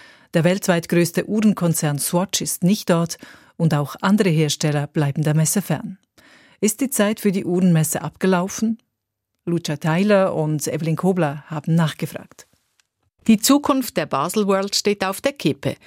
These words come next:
Speaker 2: Selbst jene Uhrenhersteller, die dieses Jahr noch dabei sind, kritisieren die Messe als nicht mehr zeitgemäß. Zenit-Chef Julien Dornach zum Beispiel sagt,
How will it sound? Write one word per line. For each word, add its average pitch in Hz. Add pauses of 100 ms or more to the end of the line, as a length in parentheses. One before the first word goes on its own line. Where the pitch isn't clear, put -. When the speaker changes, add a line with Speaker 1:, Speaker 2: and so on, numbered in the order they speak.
(160)
Speaker 2:
Selbst -
jene 202
Uhrenhersteller, 208
die 175
dieses 226
Jahr 165
noch 156
dabei 139
sind, 208
kritisieren 226
die 214
Messe 170
als 165
nicht 175
mehr 214
zeitgemäß. 196 (320)
Zenit-Chef 233
Julien 151
Dornach 208
zum 202
Beispiel 185
sagt, 180